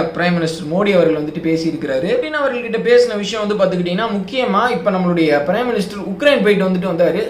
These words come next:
So, அங்க அவர் பார்த்து உக்ரைன் என்னென்ன விஷயங்கள் சொல்றாங்க, அங்க அவர் வந்து என்ன தெரிஞ்சுக்கிட்டாரு, உக்ரைனுடைய அந்த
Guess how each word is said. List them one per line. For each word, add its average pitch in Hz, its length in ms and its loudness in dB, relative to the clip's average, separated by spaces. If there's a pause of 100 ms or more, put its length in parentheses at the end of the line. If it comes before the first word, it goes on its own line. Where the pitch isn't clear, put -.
So, - 40 -6 (120)
அங்க 294 240 2 (100)
அவர் 214 160 4 (120)
பார்த்து 214 320 4 (140)
உக்ரைன் 220 340 0
என்னென்ன 202 280 0
விஷயங்கள் 202 400 -2
சொல்றாங்க, 175 380 2 (180)
அங்க 226 200 -2 (100)
அவர் 196 180 4
வந்து 202 220 0
என்ன 185 120 0 (100)
தெரிஞ்சுக்கிட்டாரு, 180 640 2 (460)
உக்ரைனுடைய 240 560 2
அந்த 196 120 0